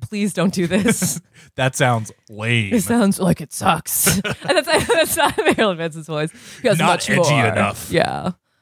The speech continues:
Speaker 1: "I don't know about
Speaker 2: It's
Speaker 1: this
Speaker 2: not
Speaker 1: Spider-Man."
Speaker 2: da-, it's not dark <laughs> and twisted.
Speaker 1: "I want you to turn on the dark."
Speaker 2: Now, if it was, say, a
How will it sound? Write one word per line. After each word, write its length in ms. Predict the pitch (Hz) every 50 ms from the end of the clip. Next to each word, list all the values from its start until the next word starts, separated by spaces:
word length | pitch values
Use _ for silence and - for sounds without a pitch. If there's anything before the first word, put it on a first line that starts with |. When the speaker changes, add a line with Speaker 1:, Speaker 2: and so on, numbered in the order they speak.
| _ _ _ _ -
Speaker 1:
"I 180 | - 147 156
don't 200 | 151 135 135 -
know 380 | - - 90 71 50 50 50 50 -
about 220 | 143 - - -
Speaker 2:
It's 40 | -
Speaker 1:
this 100 | 127 131
Speaker 2:
not 140 | 127 120 117
Speaker 1:
Spider-Man." 500 | - - 120 151 - - - 123 113 -
Speaker 2:
da-, 360 | - - - - 113 107 -
it's 220 | 208 196 - - -
not 280 | 120 107 104 107 98 - _ 107 95
dark 540 | - 113 104 95 92 92 95 - - - - - - - _ _ _
<laughs> 920 | - - - - - - - - _ - - - - - _ _ _ _ -
and 140 | 113 113 110 - - _
twisted. 760 | - - - - - - - - - - - - - - - - _ _ _ _ _ _
Speaker 1:
"I 100 | - 151 143
want 240 | 131 135 151 - -
you 60 | 160
to 100 | - - _ -
turn 320 | - - 151 - - - - _ _ -
on 480 | - 135 131 95 60 - - - - 165
the 100 | - -
dark." 540 | 156 - 87 - - - - - - - - - - - _ _ _ _
Speaker 2:
Now, 240 | 117 113 107 107 107
if 120 | 104 -
it 80 | 123 113
was, 140 | 120 113
say, 240 | - - 98 107 107
a 40 | 101